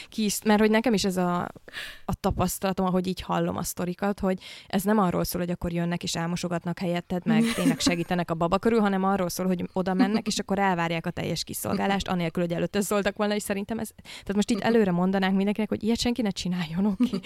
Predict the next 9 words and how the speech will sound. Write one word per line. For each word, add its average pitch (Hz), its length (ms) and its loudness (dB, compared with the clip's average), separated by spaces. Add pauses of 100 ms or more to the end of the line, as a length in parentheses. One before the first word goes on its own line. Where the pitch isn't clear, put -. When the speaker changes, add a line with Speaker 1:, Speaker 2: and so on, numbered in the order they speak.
Speaker 2:
<laughs> - 120 -8
Speaker 1:
Először 254 320 8
is, 262 120 4
ha, 208 100 4 (300)
ha 202 160 4
új 262 180 6
gyerek 202 300 2
születik 208 480 -2
valahol, 233 480 2